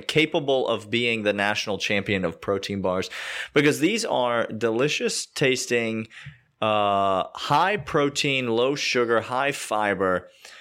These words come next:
protein bars. They're great meal replacements. They're great on the go. They're great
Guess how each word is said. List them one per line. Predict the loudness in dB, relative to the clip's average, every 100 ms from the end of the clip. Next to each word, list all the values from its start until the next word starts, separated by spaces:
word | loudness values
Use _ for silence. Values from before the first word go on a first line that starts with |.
| -20 -20 _ -2
protein | 2 4 2 -4 -2
bars. | 0 2 2 0
They're | -2
great | 0 0
meal | 0 0 2
replacements. | 0 -2 -2 -2 -2 -4 -4 -2
They're | -2
great | 0 -2 0
on | -2 -2
the | -4
go. | -4 -2 0 -2 -4
They're | -4 -2
great | 0 2 0 -4